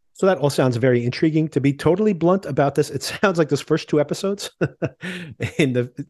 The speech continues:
list of five seem to be the most interesting, maybe wor-, most well-developed. And as I break down some of these episodes of my preferences in the show previously, I think there definitely is this variability in quality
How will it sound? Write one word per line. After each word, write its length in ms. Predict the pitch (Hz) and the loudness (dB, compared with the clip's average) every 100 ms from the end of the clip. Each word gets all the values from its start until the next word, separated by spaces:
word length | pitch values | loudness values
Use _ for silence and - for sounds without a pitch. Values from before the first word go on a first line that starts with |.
| - | -6
list 280 | 123 135 131 | -2 0 -2
of 80 | - | -2
five 360 | 117 127 135 _ _ _ | 0 0 -2 _ _ _
seem 240 | - 165 165 | -2 -2 0
to 80 | |
be 100 | 143 | 0
the 80 | 131 | 2
most 240 | 127 123 - | 2 0 -4
interesting, 540 | 120 120 - 107 107 | -10 -10 -10 -8 -2
maybe 180 | 120 117 | 0 2
wor-, 240 | 117 113 120 | 0 0 -2
most 280 | 117 - | -4 -2
well-developed. 640 | 110 107 104 104 101 - _ _ _ _ | -4 -4 -6 -8 -8 -16 _ _ _ _
And 220 | 170 160 | 0 2
as 200 | - 139 | 0 2
I 100 | 135 | 2
break 260 | 110 127 120 | 0 -2 -2
down 180 | 123 110 | -4 -4
some 160 | - | -6
of 40 | 107 | -6
these 160 | 107 - | -8 -8
episodes 560 | 113 117 117 107 104 - _ _ _ - | -10 -6 -4 -6 -8 -16 _ _ _ -4
of 100 | 123 | 0
my 160 | 139 | 2
preferences 540 | 156 110 101 110 120 - | 0 -4 -6 -6 -6 -6
in 160 | 120 | -6
the 80 | 117 | -4
show 240 | - 117 120 | -2 -2 0
previously, 580 | 117 107 117 170 190 - _ _ _ - | -4 -6 -6 -6 -6 -8 _ _ _ -6
I 80 | 170 | -2
think 140 | 170 | 2
there 120 | 147 | 2
definitely 400 | 123 135 139 117 | 4 0 0 0
is 160 | 127 123 | 0 0
this 100 | 120 | -2
variability 580 | 123 117 110 117 113 113 | 0 0 0 -2 -2 -4
in 80 | |
quality 540 | 135 196 185 165 147 | -2 0 2 2 0